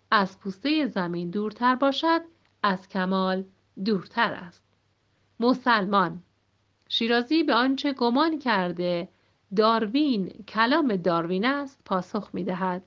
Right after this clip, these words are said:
«این موضوع چه ربطی دارد به تکامل، درک منشأ چیزها و اینکه انسان میمون بوده است؟» داروین:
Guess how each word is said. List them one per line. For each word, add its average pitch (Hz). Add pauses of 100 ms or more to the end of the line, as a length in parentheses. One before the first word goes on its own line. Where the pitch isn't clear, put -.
(840)
«این 392
موضوع 277
چه 320
ربطی 320
دارد 233
به 240
تکامل، 196 (380)
درک 294
منشأ 277
چیزها 233
و 196
اینکه 190
انسان 254 (240)
میمون 220
بوده 311
است؟» 185 (640)
داروین: 185